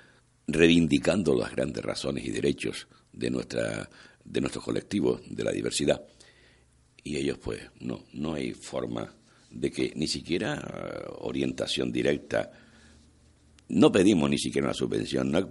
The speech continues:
¿Para qué? Si ya nos juegan en el ojo, lo sabemos perfectamente. Esto, eh,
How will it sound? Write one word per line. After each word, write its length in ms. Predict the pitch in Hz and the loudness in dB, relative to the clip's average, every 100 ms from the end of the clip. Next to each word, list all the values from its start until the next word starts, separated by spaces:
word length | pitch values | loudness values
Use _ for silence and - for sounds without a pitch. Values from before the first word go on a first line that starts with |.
| 67 | -8
¿Para 140 | 64 64 | -6 -2
qué? 260 | - - - _ _ _ - | -4 -4 -18 _ _ _ -20
Si 280 | - 53 50 | -12 -8 -4
ya 260 | 60 50 | -4 -4
nos 200 | 52 55 | -6 -8
juegan 360 | - 85 78 57 | 2 4 4 0
en 80 | 55 | 0
el 120 | 73 | 2
ojo, 200 | 78 62 | 2 0
lo 100 | 55 | 0
sabemos 380 | 58 60 73 58 | -2 -2 -2 -4
perfectamente. 760 | 55 50 52 64 87 - - - - - | -8 -8 -6 -4 -4 -4 -8 -8 -20 -14
Esto, 460 | - 62 - 67 - - - | -6 -6 0 0 0 -10 -10
eh, 420 | 50 50 52 53 | -4 0 0 -2